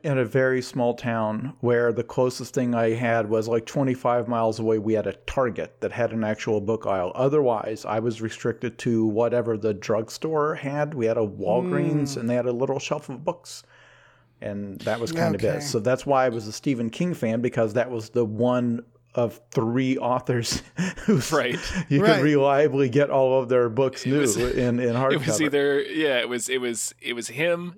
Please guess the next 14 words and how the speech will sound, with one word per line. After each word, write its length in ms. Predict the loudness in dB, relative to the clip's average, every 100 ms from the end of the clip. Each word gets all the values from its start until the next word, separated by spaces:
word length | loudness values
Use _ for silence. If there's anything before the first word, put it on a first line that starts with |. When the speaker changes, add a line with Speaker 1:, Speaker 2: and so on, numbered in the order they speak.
| -10
Speaker 3:
Danielle 440 | -2 -2 0 -2 0
Steele, 520 | -2 -2 -2 -4 -8 -16 -20 _ _ -6
James 340 | -4 -2 -4
Patterson, 580 | -4 -4 -4 -6 -8 -10
and 120 | -12
Tom 220 | -10 -12
Clancy. 480 | -10 -12 -12 -12 -14 _ _ _ _ _ _
That's 220 | -8 -4
it. 200 | -6 -6 -4
Speaker 1:
Yeah. 240 | -4 -4 -12 -20 -20 -20 -8
Speaker 2:
Sounds 320 | -2 0 0
about 240 | -2 -4
Speaker 1:
Uh, 20 | -6
Speaker 2:
right. 140 | -10